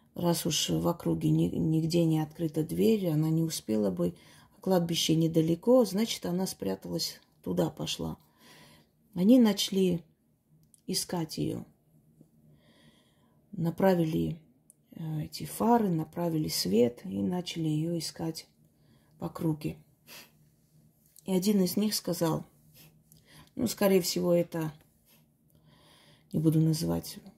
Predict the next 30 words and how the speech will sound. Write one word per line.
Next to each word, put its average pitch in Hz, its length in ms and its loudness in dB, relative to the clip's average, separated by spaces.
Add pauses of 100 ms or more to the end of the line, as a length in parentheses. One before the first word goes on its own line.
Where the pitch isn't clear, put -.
(160)
побежала 185 520 2
туда, 165 520 -4
где-то 156 420 -4 (300)
прячется. - 640 -6 (600)
Она 170 200 0
просто 170 320 -2
думает, 170 320 2
что - 180 -4
мы 165 140 2
сюда 160 320 -2
не 165 140 2
заглянем, 190 580 2
и, 165 40 -4
скорее 175 300 -4
всего, 175 220 -4
она 170 160 -2
туда 170 260 -4
и 160 60 0
пошла. 156 480 -8 (1400)
И 190 380 4
в 202 40 4
этот 247 260 6
момент, 220 320 2
когда 190 520 0 (1000)
она 175 180 0
подумала, 175 460 0
что 165 220 -2
ее 165 180 2
скоро 160 420 0
найдут, 175 640 2